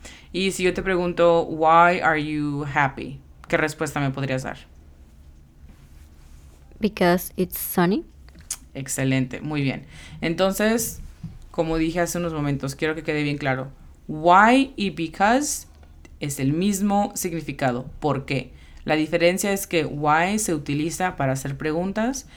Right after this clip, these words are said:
Speaker 1: mientras because se utiliza para dar respuestas a esas preguntas de por qué.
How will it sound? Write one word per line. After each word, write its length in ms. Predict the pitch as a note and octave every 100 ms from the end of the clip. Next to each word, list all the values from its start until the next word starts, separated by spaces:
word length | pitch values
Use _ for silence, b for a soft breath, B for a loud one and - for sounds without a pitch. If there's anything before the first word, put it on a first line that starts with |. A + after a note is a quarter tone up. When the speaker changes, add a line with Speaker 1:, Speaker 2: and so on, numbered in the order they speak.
| B B -
Speaker 1:
mientras 680 | D#3 D3 C#3 C#3 C3+ C3+
because 600 | - C3 E3 E3 G3 G3 -
se 200 | - D#3
utiliza 680 | C#3+ C3+ C#3+ F#3+ F#3+ C#3 B2+
para 200 | C#3 C3
dar 140 | C3
respuestas 600 | C3 C3+ - D3+ D#3 D3
a 80 | C#3
esas 200 | B2+ C#3
preguntas 500 | C3 B2+ B2+ C3+ C#3
de 220 | C3+ A#2 - - -
por 220 | B2+ B2+
qué. 220 | B2+ B2+